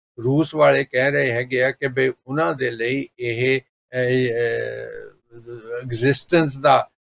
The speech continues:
ਅਹ, ਮਸਲਾ ਬਣ ਚੁੱਕਾ ਹੈਗਾ, ਕਿਉਂਕਿ ਜਿਹੜੇ ਨੇਟੋ ਦੇ ਮੈਂਬਰ ਆ ਉਹਨਾਂ ਦੇ ਬਾਰਡਰਾਂ ਤੇ ਜਾ ਪਹੁੰਚੇ ਹੈਗੇ ਆ। ਇਸ ਲਈ ਇਹ ਵੀ ਲੱਗਦਾ ਹੈ ਕਿ ਸ਼ਾਇਦ ਉਹ ਛੇਤੀ ਕੀਤੇ ਇਹਨਾਂ ਗੱਲਾਂ ਦੇ ਵਿੱਚ ਰਾਜ਼ੀ ਨਾ ਹੋਣ। ਦੇਖੋ, ਇਹ, ਇਹ ਤਾਂ ਮੰਨਣਾ ਪਊਗਾ ਕਿ ਰੂਸੀ ਵੀ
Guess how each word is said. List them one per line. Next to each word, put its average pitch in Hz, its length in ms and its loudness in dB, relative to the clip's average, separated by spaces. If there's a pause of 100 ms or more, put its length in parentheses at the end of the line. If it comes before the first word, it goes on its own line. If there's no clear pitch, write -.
ਅਹ, 120 500 0
ਮਸਲਾ 123 440 0
ਬਣ 110 280 -2
ਚੁੱਕਾ 123 440 -4
ਹੈਗਾ, 120 340 2
ਕਿਉਂਕਿ 127 500 -2
ਜਿਹੜੇ 123 260 0
ਨੇਟੋ 110 420 -4
ਦੇ 117 100 -2
ਮੈਂਬਰ 110 420 -4
ਆ 117 280 2
ਉਹਨਾਂ 123 260 -4
ਦੇ 120 120 -2
ਬਾਰਡਰਾਂ 107 520 -4
ਤੇ 117 140 -4
ਜਾ 101 240 0
ਪਹੁੰਚੇ 120 440 -4
ਹੈਗੇ 117 380 0
ਆ। 107 140 -2 (360)
ਇਸ 143 280 4
ਲਈ 139 300 4 (380)
ਇਹ 147 140 6
ਵੀ 185 160 6
ਲੱਗਦਾ 127 380 2
ਹੈ 131 180 2
ਕਿ 131 180 -2
ਸ਼ਾਇਦ 117 440 0 (160)
ਉਹ 131 120 0
ਛੇਤੀ 120 460 -6
ਕੀਤੇ 123 540 -6
ਇਹਨਾਂ 127 240 -4
ਗੱਲਾਂ 110 360 -6
ਦੇ 110 100 -4
ਵਿੱਚ 117 220 -6
ਰਾਜ਼ੀ 107 420 0
ਨਾ 107 180 -6
ਹੋਣ। 127 300 -2 (340)
ਦੇਖੋ, 143 500 2
ਇਹ, 143 240 0 (120)
ਇਹ 151 140 0
ਤਾਂ 156 120 2
ਮੰਨਣਾ 123 400 -4
ਪਊਗਾ 131 400 -2
ਕਿ 131 220 0
ਰੂਸੀ 113 440 -4
ਵੀ 131 320 -2